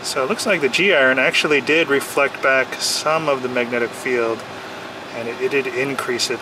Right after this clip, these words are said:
on the left-hand side a little bit, from what I can tell. But we're still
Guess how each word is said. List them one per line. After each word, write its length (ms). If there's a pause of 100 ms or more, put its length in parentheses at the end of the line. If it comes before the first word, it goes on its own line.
on 160
the 80
left-hand 500
side 320
a 60
little 240
bit, 220
from 460
what 120
I 120
can 220
tell. 280 (920)
But 120
we're 80
still 640